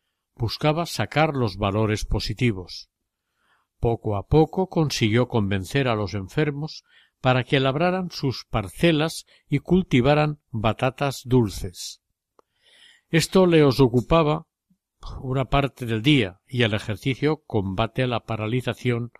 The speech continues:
de los músculos. El gobierno les compraba las batatas,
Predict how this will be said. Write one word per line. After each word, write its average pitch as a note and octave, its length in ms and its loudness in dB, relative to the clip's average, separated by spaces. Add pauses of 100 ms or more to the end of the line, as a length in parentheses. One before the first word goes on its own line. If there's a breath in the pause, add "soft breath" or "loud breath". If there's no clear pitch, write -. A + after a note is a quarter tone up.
(300)
de A#2 140 0
los G#2+ 200 0
músculos. G2+ 840 -4 (1000)
El G#2+ 180 -4
gobierno C#3 560 2
les D#3 220 -2
compraba B2+ 560 0
las C3 200 -4
batatas, G#2+ 800 -6